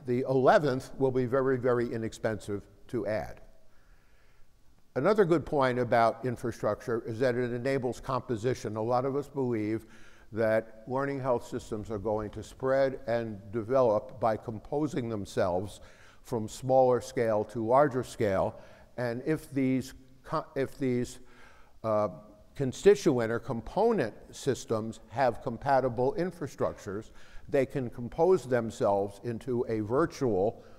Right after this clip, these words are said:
learning system operating at higher level of scale. This is another system principle that plays very importantly here.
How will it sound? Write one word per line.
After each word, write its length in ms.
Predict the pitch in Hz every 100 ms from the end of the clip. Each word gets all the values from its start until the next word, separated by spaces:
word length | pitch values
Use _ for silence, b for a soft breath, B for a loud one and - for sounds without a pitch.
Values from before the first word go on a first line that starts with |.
| B
learning 380 | 120 123 110 104
system 480 | - 117 - 113 113
operating 680 | - 120 127 120 107 110 110 110
at 120 | 110
higher 320 | 110 110 101
level 380 | 110 98 104 90
of 100 | 80
scale. 360 | - 120 92
This 200 | 87 98
is 120 | 104 110
another 240 | 113 98
system 500 | - - 117 - 85
principle 560 | - 127 - 98 65 - b b b b
that 140 | 101 -
plays 380 | 113 101 98
very 380 | - 104 101 95
importantly 680 | 90 98 101 87 92 73 65
here. 180 | 62 -